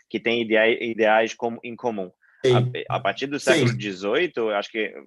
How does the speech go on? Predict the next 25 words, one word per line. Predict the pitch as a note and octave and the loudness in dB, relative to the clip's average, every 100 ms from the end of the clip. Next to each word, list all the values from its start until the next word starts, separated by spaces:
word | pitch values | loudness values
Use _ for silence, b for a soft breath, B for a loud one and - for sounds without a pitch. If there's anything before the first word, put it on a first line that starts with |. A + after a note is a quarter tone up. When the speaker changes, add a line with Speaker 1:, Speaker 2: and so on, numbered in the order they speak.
| - | -8
Speaker 1:
acho | G2 G2 | -8 -6
que | G#2 | -4
a | G2 | -4
coisa | - G#2+ G2+ | -4 -6 -2
Speaker 2:
Sim. | G2+ | 2
Speaker 1:
mais | B2+ D3 | 2 2
forte | B2+ A#2+ - | 0 -2 -2
que | |
a | A2+ | -10
gente | G#2 A2+ | -8 -10
viu | F#2 A2+ E3+ B2+ - _ _ | -8 -2 -2 -2 -6 _ _
no, | G#2+ A2 F#2+ | -10 -8 -8
no | A2+ G#2 | -6 -6
século | - A2+ B2 | 0 0 2
dezenove, | A2 G#2 F#2+ A2+ C3+ | 0 0 2 2 2
na | G#2+ G2+ | -2 -4
verdade, | F#2+ F#2+ G2 G2 G#2+ - b _ | -2 2 2 0 -6 -14 b _
que | _ A2 | _ -8
foi | - G#2+ | -4 -6
com | - G#2+ | -6 -8
todo | G#2+ A2+ A#2+ | -6 -4 -4
o | |
início | A2 G#2+ A2+ - G#2 | -4 -6 -8 -6 -8
de | F#2+ G2 | -6 -4
ideias, | G2+ G2+ G#2 G#2 F#2+ | -2 2 2 2 -2